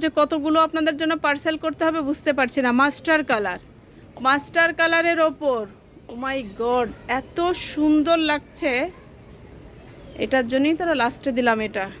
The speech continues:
Overall এটা অনেক সুন্দর, অনেক। আমি একটু দূরের থেকে দেখাই। ডিজাইনগুলো আপনারা একটু কমেন্টসে বলে দিয়েন যে আসলে ডিজাইনটা কেমন হয়েছে,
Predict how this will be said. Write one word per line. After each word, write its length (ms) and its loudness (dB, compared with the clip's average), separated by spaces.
Overall 520 4
এটা 220 0
অনেক 280 -2
সুন্দর, 360 -4
অনেক। 280 2
আমি 180 2
একটু 140 0
দূরের 280 4
থেকে 180 0
দেখাই। 380 0
ডিজাইনগুলো 840 4
আপনারা 320 -2
একটু 120 -8
কমেন্টসে 380 2
বলে 240 2
দিয়েন 220 2
যে 80 -2
আসলে 260 0
ডিজাইনটা 420 0
কেমন 240 -2
হয়েছে, 340 -8